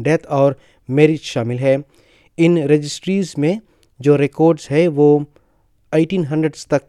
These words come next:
के भी हैं तथा यह बेहद ज़रूरी है कि इस digital युग में इन कागजातों को बचा कर रखा जाए तथा आधुनिक तकनीक का उपयोग के साथ कुशल और विश्वसनीय सेवा प्रदान करना महत्वपूर्ण है।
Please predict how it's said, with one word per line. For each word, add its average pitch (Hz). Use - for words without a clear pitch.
के 143
भी 131
हैं 143
तथा 139
यह 143
बेहद 143
ज़रूरी 143
है 170
कि 170
इस -
digital 147
युग 160
में 156
इन 175
कागजातों 143
को 160
बचा 131
कर 131
रखा 160
जाए 160
तथा 160
आधुनिक 151
तकनीक 151
का 147
उपयोग 147
के 139
साथ 151
कुशल 180
और 147
विश्वसनीय 147
सेवा 147
प्रदान 143
करना 143
महत्वपूर्ण 131
है। 127